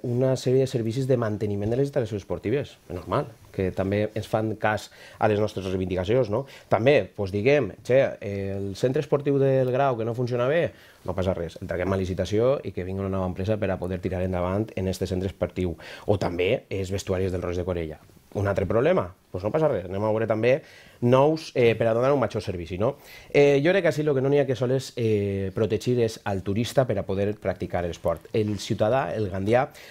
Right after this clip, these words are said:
també es mereix lo que és unes instal·lacions esportives de qualitat, òptimes i eficients i renovades per a poder fer, eh, la pràctica esportiva al més alt nivell, no? També,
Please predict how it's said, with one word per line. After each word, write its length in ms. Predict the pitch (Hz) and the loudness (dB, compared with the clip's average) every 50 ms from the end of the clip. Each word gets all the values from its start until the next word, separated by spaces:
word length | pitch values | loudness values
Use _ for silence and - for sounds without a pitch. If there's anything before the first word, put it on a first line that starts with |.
| - - | -4 0
també 200 | - 117 120 131 | 2 4 4 4
es 60 | 127 | 4
mereix 240 | 131 127 117 131 131 | 2 2 2 2 2
lo 100 | 127 120 | 2 2
que 140 | 107 110 117 | 2 0 0
és 140 | 113 - - | -2 -4 -4
unes 180 | - 120 120 | -4 -4 -2
instal·lacions 320 | 123 123 127 117 110 113 113 | -2 0 0 0 0 0 -2
esportives 420 | 113 - 107 - 104 104 113 104 | -2 -4 -4 -2 -2 -2 0 0
de 120 | 110 107 - | 0 -2 -2
qualitat, 500 | 104 95 95 95 - 113 117 131 - - - - - - - | -2 -2 -2 -2 -2 0 -2 -2 -4 -8 -20 -20 -20 -6 -2
òptimes 460 | 117 117 - - 120 117 123 123 110 | 0 0 0 0 0 2 2 2 2
i 60 | 110 | 0
eficients 580 | 98 - 95 - - 104 104 107 113 - - - - - - - | -2 -4 -6 -4 -2 0 0 0 -2 -4 -8 -14 -20 -20 -2 2
i 100 | - 135 | 4 4
renovades 800 | 117 120 120 113 110 107 107 113 110 110 113 123 - - - - _ | 6 4 4 2 2 4 4 4 4 2 0 -4 -6 -12 -18 -8 _
per 140 | 107 101 | -2 -2
a 100 | 98 92 | -2 -2
poder 240 | 95 101 101 104 104 | -2 -2 -2 -2 -2
fer, 320 | - - 104 107 107 113 - | -2 0 0 0 0 -2 -4
eh, 480 | - 101 98 95 92 92 92 92 90 87 | -4 -2 -2 -2 -2 -2 -2 -2 -4 -4
la 240 | 87 90 90 92 92 | -4 -4 -2 -2 0
pràctica 640 | - 107 107 - 120 104 117 110 104 101 98 95 95 | 2 2 2 2 0 0 2 2 4 4 2 0 -2
esportiva 640 | - - - 92 85 - 104 101 110 113 117 - - | -4 -6 -6 -6 -4 -2 0 2 2 2 2 0 -2
al 180 | 98 92 92 | -4 -4 -4
més 260 | 92 98 101 98 - - | -2 -2 -2 -4 -4 -4
alt 160 | - 98 95 92 | -4 -2 -2 -2
nivell, 400 | 90 90 92 92 87 82 82 85 | -4 -4 -2 -2 -4 -4 -6 -4
no? 180 | 87 117 131 - - - - - - - | -4 -4 -4 -6 -10 -18 -18 -16 0 2
També, 380 | 117 113 120 135 131 101 - | 4 6 6 6 4 2 0